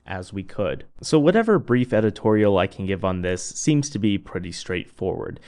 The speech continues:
It looks like many cities and their governments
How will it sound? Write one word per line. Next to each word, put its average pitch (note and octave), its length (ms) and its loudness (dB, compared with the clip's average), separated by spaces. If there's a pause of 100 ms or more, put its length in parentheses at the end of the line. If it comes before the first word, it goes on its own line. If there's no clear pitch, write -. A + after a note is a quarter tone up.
(140)
It B2 180 -2
looks D#3 260 -2
like E3 200 4
many B2+ 380 0
cities G#2 560 -2
and G2+ 180 -4
their G2+ 120 -2
governments F#2+ 720 -4